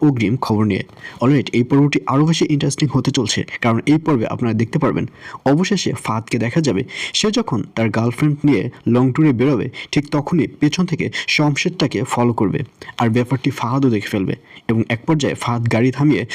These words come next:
শমশেদকে জিজ্ঞাসা করবে যে সে ফলো করছে কিনা। আর এই কথা শুনে শমশেদ বলবে,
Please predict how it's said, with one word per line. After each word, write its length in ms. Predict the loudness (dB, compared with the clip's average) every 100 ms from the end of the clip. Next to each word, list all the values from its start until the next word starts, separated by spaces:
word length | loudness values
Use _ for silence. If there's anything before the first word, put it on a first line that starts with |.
| -8
শমশেদকে 500 | -4 -2 -2 -2 -2
জিজ্ঞাসা 400 | 0 0 0 -2
করবে 300 | 0 -2 -2 -8 -2
যে 160 | 0 2
সে 220 | 2 0
ফলো 300 | -2 -2 -2
করছে 320 | 0 -2 -2
কিনা। 220 | -4 -6 -8 -16 -20 -10 -4
আর 100 | 2
এই 160 | 2
কথা 180 | 2 -2
শুনে 200 | 0 0
শমশেদ 420 | 0 -2 0 2
বলবে, 240 | 2 2